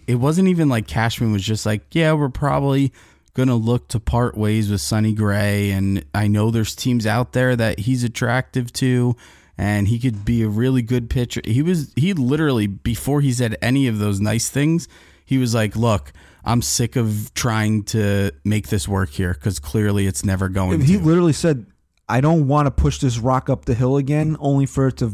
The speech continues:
Speaker 2: r-, roll
Speaker 1: <laughs>
Speaker 2: me,
Speaker 1: Yeah,
Speaker 2: roll
Speaker 1: come
Speaker 2: me
Speaker 1: on.
Speaker 2: over.
Speaker 1: Come on, you can't bring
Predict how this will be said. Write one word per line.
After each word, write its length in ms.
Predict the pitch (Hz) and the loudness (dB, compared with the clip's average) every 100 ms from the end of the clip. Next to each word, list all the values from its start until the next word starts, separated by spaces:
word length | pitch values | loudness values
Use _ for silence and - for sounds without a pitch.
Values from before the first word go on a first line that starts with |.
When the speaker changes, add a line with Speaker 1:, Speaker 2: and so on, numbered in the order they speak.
| 113 | -4
Speaker 2:
r-, 80 | 123 - | -6 -6
roll 380 | 120 127 127 127 | -2 2 4 2
Speaker 1:
<laughs> 100 | 185 | 2
Speaker 2:
me, 320 | 104 - 226 | 0 0 0
Speaker 1:
Yeah, 120 | 196 - | 0 0
Speaker 2:
roll 240 | 135 151 | 2 4
Speaker 1:
come 120 | 160 160 | 4 2
Speaker 2:
me 60 | |
Speaker 1:
on. 120 | 156 | 4
Speaker 2:
over. 400 | 165 135 110 104 - _ - | 4 4 2 0 -4 _ -4
Speaker 1:
Come 140 | 131 | 0
on, 160 | 113 104 | 2 2
you 160 | 117 | 0
can't 380 | 139 143 139 110 | -2 -2 0 0
bring 180 | 123 | 0